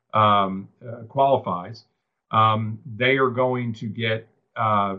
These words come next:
they're gonna cover about two hundred thousand dollars worth of total compensation.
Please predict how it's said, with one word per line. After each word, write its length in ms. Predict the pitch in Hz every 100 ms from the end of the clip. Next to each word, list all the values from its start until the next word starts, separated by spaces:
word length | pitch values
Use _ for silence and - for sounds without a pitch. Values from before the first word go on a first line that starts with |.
| -
they're 120 | 123
gonna 160 | 123
cover 300 | 113 127 113
about 340 | 104 123 120 117
two 140 | 127
hundred 200 | 113 107
thousand 340 | 110 107 101 101
dollars 380 | 101 98 95
worth 400 | 104 98 101 95 -
of 340 | 117 104 98
total 240 | - 113 104
compensation. 760 | 107 95 101 - 98 95 82